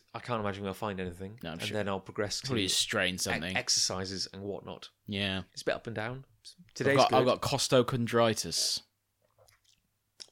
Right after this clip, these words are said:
Speaker 1: Really?
Speaker 2: I know, right?
Speaker 1: Costo-,
Speaker 2: It's an
Speaker 1: chondritis.
Speaker 2: inflammation of the chest wall.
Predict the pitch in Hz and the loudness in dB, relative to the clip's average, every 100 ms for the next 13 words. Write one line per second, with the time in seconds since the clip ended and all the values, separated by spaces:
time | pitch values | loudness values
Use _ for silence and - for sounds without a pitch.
0 | - 381 392 - 69 92 123 73 98 - | 2 4 4 2 0 2 2 0 -2 -6
1 | _ - - - - 185 - - 165 156 | _ -20 -16 -12 -8 -2 -2 -2 -4 -6
2 | 156 151 _ _ _ _ _ _ _ - | -8 -12 _ _ _ _ _ _ _ 0
3 | 113 143 151 156 143 135 - 123 101 - | 4 6 6 6 8 8 6 2 0 2
4 | 123 - - 104 87 85 | 2 2 -2 0 0 -2